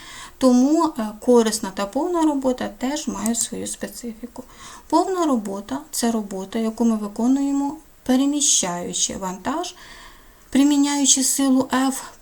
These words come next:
по похилій площині. Корисна робота — це саме та робота, яку потрібно виконати,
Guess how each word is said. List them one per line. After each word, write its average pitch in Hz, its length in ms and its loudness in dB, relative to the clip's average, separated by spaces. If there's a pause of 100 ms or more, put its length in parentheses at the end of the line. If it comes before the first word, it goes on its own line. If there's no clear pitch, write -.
по 277 220 2
похилій 233 540 0
площині. 202 760 -4 (1800)
Корисна 214 540 -2
робота — 269 400 -4
це 220 120 -4
саме 214 260 0
та 214 180 -8
робота, 202 420 -4
яку 262 200 -2
потрібно 233 440 0
виконати, 226 840 -2